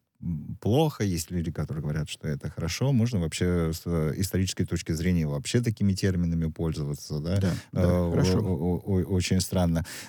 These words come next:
Speaker 1: Но, э, м, перед этим, э, всё-таки хочу спросить у вас, смотрите,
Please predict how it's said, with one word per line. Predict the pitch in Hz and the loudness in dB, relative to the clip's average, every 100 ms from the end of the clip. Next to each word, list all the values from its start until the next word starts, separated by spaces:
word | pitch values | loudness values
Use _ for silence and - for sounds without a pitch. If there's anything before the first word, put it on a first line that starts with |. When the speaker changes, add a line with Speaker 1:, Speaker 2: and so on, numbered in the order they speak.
| - | 2
Speaker 1:
Но, | 120 143 90 - - | 4 6 4 0 2
э, | 98 95 95 92 - | 4 6 6 2 2
м, | 104 98 | 2 2
перед | 101 147 117 | 2 0 4
этим, | 104 92 87 85 - | 2 2 2 0 -2
э, | 87 82 78 76 73 80 | -4 -2 0 0 0 -2
всё-таки | - 85 - 90 | -2 -6 -4 -4
хочу | - 87 92 | -4 -2 -2
спросить | - 87 98 85 | -2 -4 -2 -2
у | |
вас, | 80 82 | -2 -2
смотрите, | - 90 92 - 87 - 73 | 0 0 2 0 -2 -2 -6